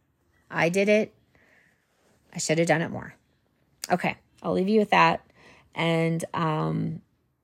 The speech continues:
if you're already like, "Oh my God, I can relate," or "I wanna talk to Mister Trauma," um, you can reach out to us.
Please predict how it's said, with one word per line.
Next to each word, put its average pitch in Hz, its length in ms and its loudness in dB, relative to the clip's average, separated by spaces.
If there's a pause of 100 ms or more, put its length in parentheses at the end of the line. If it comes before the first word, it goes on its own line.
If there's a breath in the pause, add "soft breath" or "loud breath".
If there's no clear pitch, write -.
(880)
if 175 260 -2
you're 170 180 2
already 160 360 4
like, 156 200 0
"Oh 156 60 -4
my 151 140 -2
God, 175 300 6
I 160 40 4
can 156 180 -4
relate," 208 540 6
or 151 260 6
"I 131 120 4
wanna 156 240 2
talk 151 220 -2
to 151 80 -2
Mister 151 260 -2
Trauma," 202 560 6 (460 loud breath)
um, 156 500 0 (2000)
you 175 140 0
can 170 140 2
reach 156 180 0
out 151 140 2
to - 180 -6
us. - 300 -6